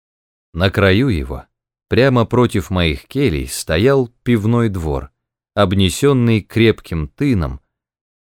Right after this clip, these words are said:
который также не могли взять поляки во всё время продолжительной осады, хотя несколько раз покушались зажечь.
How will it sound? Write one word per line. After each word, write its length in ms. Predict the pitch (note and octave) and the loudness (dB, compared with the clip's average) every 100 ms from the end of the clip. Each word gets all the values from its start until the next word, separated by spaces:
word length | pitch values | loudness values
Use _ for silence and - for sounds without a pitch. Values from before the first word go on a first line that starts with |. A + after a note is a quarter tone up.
| _ | _
который 420 | - E2+ D#3 D3+ A#2+ | -4 0 2 4 2
также 460 | C3 D#3 A#2 B2+ | 2 2 2 2
не 100 | A2+ | 2
могли 360 | G#2+ G2 G#2+ A2+ | 2 2 2 2
взять 340 | F2+ G2 F#2 | 2 2 0
поляки 520 | - E2+ A2 B2+ - | -2 0 2 0 0
во 180 | E2 G#2 | 0 2
всё 320 | - - E3 | 0 0 2
время 500 | C3+ A#2 C3+ A#2+ G#2 - | 2 2 2 2 0 0
продолжительной 960 | A#2 A2+ G#2+ G2+ G2 F#2+ E2+ D#2 D2 C#2+ | 2 4 4 4 2 -2 -4 -4 -4 -6
осады, 460 | - C2+ B1 - _ _ _ _ _ | -10 -12 -12 -14 _ _ _ _ _
хотя 420 | - E3+ C3+ D#3+ | -4 0 2 4
несколько 640 | B2+ D3 D3+ - A#2 G2+ | 4 2 0 0 0 2
раз 240 | G2 C3 - | 2 2 0
покушались 640 | A2+ - G2 F2+ E2+ E2 | -2 0 -2 0 0 -2
зажечь. 600 | C#2+ C#2+ C2+ B1+ B1+ _ | -4 -6 -8 -8 -14 _